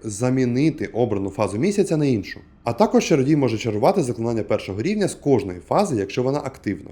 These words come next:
без використання комірки заклинань, але один раз за тривалий відпочинок для кожного такого заклинання.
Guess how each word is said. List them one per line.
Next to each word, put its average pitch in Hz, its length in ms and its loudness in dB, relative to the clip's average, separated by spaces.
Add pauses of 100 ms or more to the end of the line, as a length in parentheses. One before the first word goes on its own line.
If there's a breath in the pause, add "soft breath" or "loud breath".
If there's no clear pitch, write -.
без 110 140 -2
використання 113 560 -2
комірки 117 360 -4
заклинань, 101 480 -6
але 101 200 -2
один 110 380 0
раз 151 160 2
за 156 80 0
тривалий 104 380 0
відпочинок 151 520 -4
для 117 120 -2
кожного 120 460 -2
такого 101 320 -8
заклинання. 90 540 -10